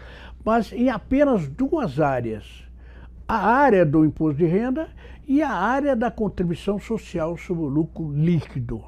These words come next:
né? Então a gente está discutindo cada um desses detalhes. Bom, eu queria começar com uma modificação importante que tá no âmbito aí do P L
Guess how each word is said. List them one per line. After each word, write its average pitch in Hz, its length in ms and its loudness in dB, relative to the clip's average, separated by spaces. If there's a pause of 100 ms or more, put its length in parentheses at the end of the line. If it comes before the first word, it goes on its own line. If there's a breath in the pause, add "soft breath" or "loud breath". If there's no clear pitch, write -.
né? 180 280 -4 (260 loud breath)
Então 190 300 -2
a 202 40 0
gente 190 320 0
está 180 280 -2
discutindo 175 580 -2
cada 160 300 -2
um 170 180 -2 (300 loud breath)
desses 165 400 2
detalhes. 135 480 -2
Bom, 262 160 2
eu 240 40 -2
queria 339 240 2
começar 208 640 0 (360 loud breath)
com 220 180 0
uma 226 180 2
modificação 208 680 2
importante 226 640 0
que - 140 -10
tá 151 180 -2
no 151 240 2
âmbito 143 480 2
aí 131 300 0 (520 loud breath)
do 151 120 2
P 160 200 4
L 147 380 4